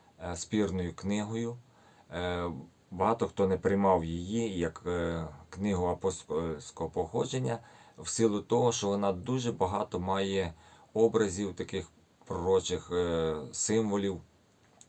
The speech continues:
які були незрозумілі на той час, вони багато в чому і незрозумілі і сьогодні. Саме по тій причині ми і будемо детально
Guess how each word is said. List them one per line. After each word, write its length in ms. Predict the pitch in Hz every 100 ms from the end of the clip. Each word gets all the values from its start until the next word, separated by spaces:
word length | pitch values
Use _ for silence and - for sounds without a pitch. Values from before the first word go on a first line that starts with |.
| -
які 300 | 95 92 104
були 260 | 85 98 95
незрозумілі 840 | 90 80 87 95 107 117 110 87 - -
на 180 | 85 82
той 200 | 107 117
час, 360 | 110 113 - - - -
вони 400 | 123 135 117 71 82 82
багато 400 | 80 73 98 98
в 80 | 87
чому 300 | - 98 95
і 120 | 90
незрозумілі 720 | 92 82 85 85 87 90 87 87
і 140 | -
сьогодні. 500 | 85 123 113 80 67 - - -
Саме 280 | 107 117
по 160 | 110 101
тій 180 | 92 92
причині 540 | 95 90 113 117 113
ми 180 | 104 104
і 160 | - 95
будемо 500 | 95 95 87 82 76
детально 600 | 85 87 98 98 104 92